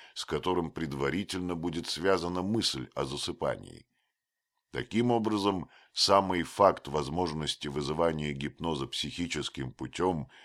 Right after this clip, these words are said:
то есть путём ассоциации, но при посредстве тех или других внешних физиологических воздействий, представляется несомненным.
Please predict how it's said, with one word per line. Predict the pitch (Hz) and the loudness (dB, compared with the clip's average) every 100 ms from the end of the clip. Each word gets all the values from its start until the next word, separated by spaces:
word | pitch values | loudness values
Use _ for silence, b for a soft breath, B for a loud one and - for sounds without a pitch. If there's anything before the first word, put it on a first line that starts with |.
| B | B
то | - 71 | -2 0
есть | 67 - - | 0 -4 -8
путём | 71 - 90 73 - | -8 0 0 0 -6
ассоциации, | 65 - 65 - 71 85 - 62 57 - B B | -6 -4 -6 2 4 4 2 -6 -8 -12 B B
но | 78 | -6
при | 78 85 | -2 -2
посредстве | 90 85 87 101 - - 87 | -2 -2 0 -2 -2 -8 -6
тех | 82 98 95 87 | -4 -2 -2 0
или | 82 | -2
других | 78 80 78 92 - | 0 -2 -2 -4 -4
внешних | 76 92 85 78 71 | -4 -2 -2 -6 -10
физиологических | - 82 73 76 76 73 92 78 - 73 64 | -8 -4 0 0 0 -2 -4 -4 -4 -6 -6
воздействий, | 64 65 52 67 95 - - 62 57 B B B - | -6 -6 -6 -4 -2 -4 -10 -14 -14 B B B -8
представляется | 87 - 98 95 101 104 101 - 98 | -4 -2 0 2 4 4 2 -2 -2
несомненным. | 95 87 92 90 82 67 50 50 50 | -2 -2 0 0 -2 -6 -8 -14 -18